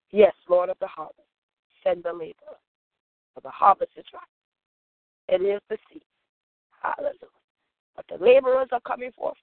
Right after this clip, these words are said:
now. Pray, to worship, be a light.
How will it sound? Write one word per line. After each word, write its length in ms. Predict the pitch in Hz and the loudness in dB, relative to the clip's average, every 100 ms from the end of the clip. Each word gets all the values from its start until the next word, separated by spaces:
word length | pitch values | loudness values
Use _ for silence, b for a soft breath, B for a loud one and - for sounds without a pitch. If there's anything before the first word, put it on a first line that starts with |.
| _ | _
now. 1040 | 349 370 _ _ _ _ _ _ _ _ | _ _ _ _ _ _ _ _ _ _
Pray, 280 | 147 202 - _ _ _ _ _ | -2 -2 -2 _ _ _ _ _
to 60 | _ - | _ -12
worship, 460 | 131 - - - _ _ _ _ _ _ _ _ | -12 -12 -20 -20 _ _ _ _ _ _ _ _
be 240 | 269 302 302 | -6 -4 2
a 120 | 247 240 | 4 2
light. 340 | 254 - | -2 -12